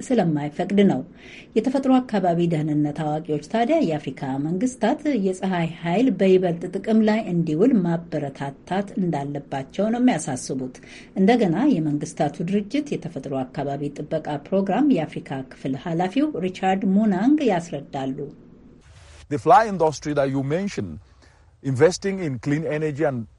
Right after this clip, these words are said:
Speaker 2: specifically solar and making their full operation one hundred percent solar.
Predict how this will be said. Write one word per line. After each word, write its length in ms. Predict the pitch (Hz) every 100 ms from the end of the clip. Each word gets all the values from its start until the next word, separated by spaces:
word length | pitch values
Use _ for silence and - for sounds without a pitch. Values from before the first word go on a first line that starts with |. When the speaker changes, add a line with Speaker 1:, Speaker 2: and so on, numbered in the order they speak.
| _
Speaker 2:
specifically 640 | - 143 120 147 156 160
solar 420 | - 165 165 85 69 - -
and 160 | - 127
making 280 | 147 170 185
their 200 | 165 135
full 300 | 113 165 196
operation 440 | 139 110 143 151 160
one 140 | 156
hundred 200 | 147 139
percent 380 | 143 123 143 139
solar. 420 | - 175 165 113